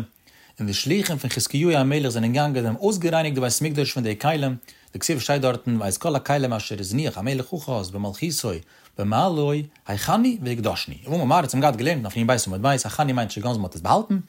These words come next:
והקדשני, אז שהקדשני, אחרון תחתונים, מיר געגאנגען, האבן געקאלט, זיך אין אנדערע כלים אן שטאטס צו נעמען. אה, לכאורה, וואו איינער דער מועצת לובשא אינו שלו, וויאזוי קען אכז אסר אין די כלים, וואס באלאנגט נישט פאר אים?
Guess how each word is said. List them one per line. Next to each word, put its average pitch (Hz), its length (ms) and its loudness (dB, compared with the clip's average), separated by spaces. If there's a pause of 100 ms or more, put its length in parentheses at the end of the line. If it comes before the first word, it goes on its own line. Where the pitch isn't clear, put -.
(420)
והקדשני, 170 460 0
אז 139 80 -2
שהקדשני, 131 480 -2
אחרון 117 220 -2
תחתונים, 123 440 0 (360)
מיר 101 100 -4
געגאנגען, 135 260 2
האבן 98 140 -6
געקאלט, 139 220 -2
זיך 117 120 -4
אין 120 80 -2
אנדערע 120 220 0
כלים 104 260 -4
אן 90 60 -4
שטאטס 87 240 -10
צו 80 80 -10
נעמען. 67 140 -10 (580)
אה, 113 180 4
לכאורה, 113 300 -2
וואו 104 160 -6
איינער 117 140 -2
דער 107 100 -2
מועצת 113 220 -4
לובשא 107 260 -4
אינו 104 140 -4
שלו, 110 340 -2 (800)
וויאזוי 120 240 0
קען 120 160 0 (100)
אכז 117 260 -4
אסר 117 300 2
אין 110 80 -2
די 104 140 -4
כלים, 117 260 0
וואס 101 120 -4
באלאנגט 107 320 -2
נישט 107 200 -4
פאר 117 100 -4
אים? 113 200 0